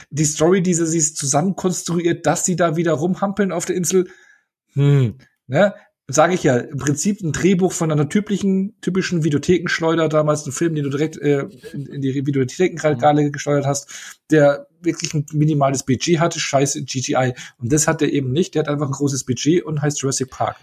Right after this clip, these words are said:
Speaker 1: Das
Speaker 2: Ja.
Speaker 1: ist es.
Speaker 2: Vor allem muss man auch mal sagen, ne, weil du hast es gerade schon gesagt, ich meine, du hast vorher zwei Spielberg. Also vorher, Spielberg macht zwei lukrative Filme und dann macht, kommst du und, also Spielberg hat ihn ja auch Hand ausgepickt, weil, äh,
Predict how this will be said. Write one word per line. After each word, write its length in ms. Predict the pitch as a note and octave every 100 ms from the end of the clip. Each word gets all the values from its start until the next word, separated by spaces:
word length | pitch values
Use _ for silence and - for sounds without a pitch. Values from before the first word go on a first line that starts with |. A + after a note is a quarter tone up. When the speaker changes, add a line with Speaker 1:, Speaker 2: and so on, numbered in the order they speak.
| _
Speaker 1:
Das 120 | A#2
Speaker 2:
Ja. 80 | -
Speaker 1:
ist 100 | A#2+
es. 180 | G#2 - - - _ _
Speaker 2:
Vor 360 | - - C3
allem 200 | B2+ C3
muss 140 | C3+ C3
man 100 | A2
auch 80 | B2
mal 120 | C#3
sagen, 300 | C3 C3+ C3
ne, 220 | B2 C3+
weil 300 | B2 C3 B2+
du 100 | B2
hast 140 | C3 C3+
es 100 | D#3
gerade 240 | C3 D#3
schon 220 | C#3+ D3
gesagt, 260 | C3+ C#3 C3+
ich 60 |
meine, 140 | B2+ B2
du 80 | C3
hast 100 | C3
vorher 300 | B2 C3 C3
zwei 300 | - G#2 A#2
Spielberg. 580 | - A2+ G#2+ F2+ F2 - _ -
Also 300 | A2 B2+ B2
vorher, 500 | D3 D#3+ E3+ E3+ - C#3 C3 C#3
Spielberg 420 | B2 - G#3+ A3 F3+
macht 180 | D#3+ -
zwei 320 | C#3+ C3+ G3+
lukrative 640 | F3 D#3+ D3+ C#3+ D3 F3+ C#3
Filme 520 | - D3+ G3+ C#4+ - - - -
und 100 | C3
dann 120 | E3
macht, 220 | E3+ -
kommst 320 | - D3+ -
du 320 | F3 A#3+ C#4 - _ _ -
und, 240 | D3+ E3
also 280 | A#2 C#3+ C3
Spielberg 480 | - - E3 D#3+ -
hat 140 | D3
ihn 120 | D3
ja 100 | C#3+
auch 180 | C3 B2
Hand 180 | C3 E3
ausgepickt, 600 | A#2+ D#3 - E3 E3+ -
weil, 320 | B2+ B2 B2+ B2
äh, 240 | - A#2